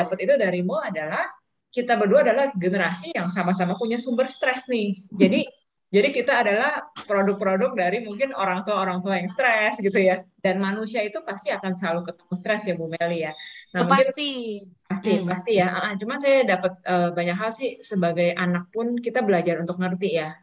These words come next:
Speaker 1: bahwa pola asuh orang tua kita, seperti apapun itu, itu adalah gambaran sih apakah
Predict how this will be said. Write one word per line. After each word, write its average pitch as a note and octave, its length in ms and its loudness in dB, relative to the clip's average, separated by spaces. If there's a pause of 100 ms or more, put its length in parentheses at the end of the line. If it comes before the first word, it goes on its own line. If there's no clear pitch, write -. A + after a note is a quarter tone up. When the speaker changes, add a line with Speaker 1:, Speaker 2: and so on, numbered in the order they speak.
(100)
Speaker 1:
bahwa E3+ 400 0 (480)
pola G3+ 400 2
asuh - 240 -4
orang F#3 240 -2
tua F3 160 0
kita, F3+ 560 -6
seperti A3 320 -2
apapun G3+ 320 -2
itu, A#3+ 400 2 (480)
itu A3+ 160 4
adalah A#3 400 2 (560)
gambaran G3 560 4
sih A#3 160 -6 (260)
apakah F3 880 0